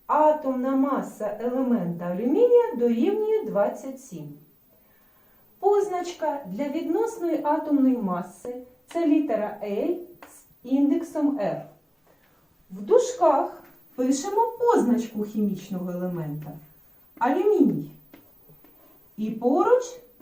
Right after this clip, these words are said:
після дорівнює, пишемо число двадцять сім. Хімічний елемент за номером п'ятнадцять, фосфор, має атомну масу округленою —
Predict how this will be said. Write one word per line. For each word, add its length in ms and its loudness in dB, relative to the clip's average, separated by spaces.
після 440 -2
дорівнює, 600 -2
пишемо 520 -2
число 600 -4
двадцять 600 0
сім. 380 -10
Хімічний 840 4
елемент 800 0
за 260 0
номером 600 4
п'ятнадцять, 1080 -2
фосфор, 600 -2
має 680 2
атомну 640 0
масу 580 2
округленою — 1200 -2